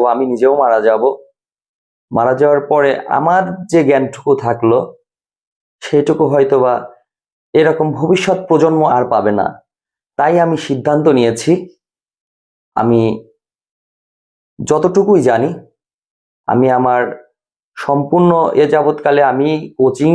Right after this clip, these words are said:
করার সুবাদে বিভিন্ন টপিকের ক্লাস নিয়েছি, ইংলিশ নিয়েছি, গণিত নিয়েছি, অর্থনীতি নিয়েছি, জব প্রিপারেশনের সমস্ত টপিক পড়িয়েছি। তো আমি কোনো বিষয়ে খুব বেশি এক্সপার্ট না,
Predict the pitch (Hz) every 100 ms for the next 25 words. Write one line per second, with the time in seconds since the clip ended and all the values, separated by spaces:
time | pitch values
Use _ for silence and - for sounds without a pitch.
0 | 170 170 156 147 - 131 110 110 107 151
1 | - _ _ _ - 110 147 143 190 226
2 | 220 190 147 156 143 120 117 113 113 117
3 | 113 - 123 123 131 127 127 127 - 117
4 | 107 - 113 117 110 123 139 151 151 123
5 | 113 110 - 113 107 - _ _ _ -
6 | 135 - 180 170 135 127 120 120 131 127
7 | 151 147 156 151 151 156 147 139 139 147
8 | 170 170 160 147 127 147 - 123 120 113
9 | 110 139 143 - _ _ _ _ _ _
10 | _ _ _ _ _ _ 151 156 160 160
11 | - - - - 127 151 180 - 156 185
12 | 196 202 208 202 196 - 175 196 202 170
13 | - - 151 120 131